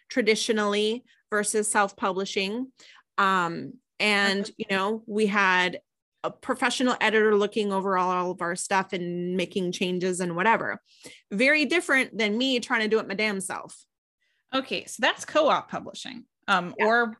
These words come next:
Speaker 2: hybrid publishing or something. So, 'cause I'm, I'm trying to get a handle on what the business setup is. So you
Speaker 1: Mm-hmm.
Speaker 2: paid the person?
Speaker 1: I paid,
Speaker 2: to
Speaker 1: so,
Speaker 2: publish?
Speaker 1: yep.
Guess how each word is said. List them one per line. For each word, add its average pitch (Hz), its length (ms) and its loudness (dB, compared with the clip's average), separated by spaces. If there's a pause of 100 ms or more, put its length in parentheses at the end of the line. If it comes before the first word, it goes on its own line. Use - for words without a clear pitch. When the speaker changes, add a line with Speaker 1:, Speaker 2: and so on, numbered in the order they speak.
(120)
Speaker 2:
hybrid 294 380 2
publishing 311 580 -4
or 233 220 0
something. 254 600 -4
So, 220 280 0
'cause 220 200 -2
I'm, 226 320 2
I'm 208 120 -2
trying 247 280 2
to 226 100 2
get 220 160 -2
a 196 80 0
handle 202 400 -4
on 175 400 -6 (580)
what 180 480 2 (340)
the 185 200 -2 (100)
business 185 480 -2
setup 175 440 0
is. 175 340 -2
So 190 420 -2
you 202 160 -2
Speaker 1:
Mm-hmm. 226 80 -14
Speaker 2:
paid 262 420 0 (200)
the 254 80 -6
person? 277 640 -2 (440)
Speaker 1:
I 233 140 4
paid, 240 420 4
Speaker 2:
to 247 60 -4
Speaker 1:
so, 214 460 2
Speaker 2:
publish? 262 200 -8
Speaker 1:
yep. 226 200 2